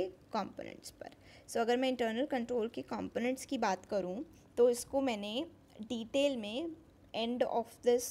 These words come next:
these notes पर दिया हुआ है। अभी हम सिर्फ नाम पढ़ लेते हैं, नाम पढ़ने के बाद हम एक एक करके डिटेल में पढ़ेंगे। So नाम क्या क्या है? पहला,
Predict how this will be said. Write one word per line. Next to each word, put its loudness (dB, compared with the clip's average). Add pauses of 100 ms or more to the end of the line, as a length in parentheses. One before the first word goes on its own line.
(240)
these -2
notes -6 (300)
पर 4
दिया -2
हुआ 0
है। 0 (380)
अभी -2
हम -4
सिर्फ -2
नाम -2
पढ़ 0
लेते -4
हैं, -4
नाम -4
पढ़ने -6
के -8
बाद -4
हम -2
एक -8
एक -10
करके -4
डिटेल -6
में -10
पढ़ेंगे। -10 (540)
So -4
नाम -2
क्या -2
क्या -6
है? -4
पहला, -4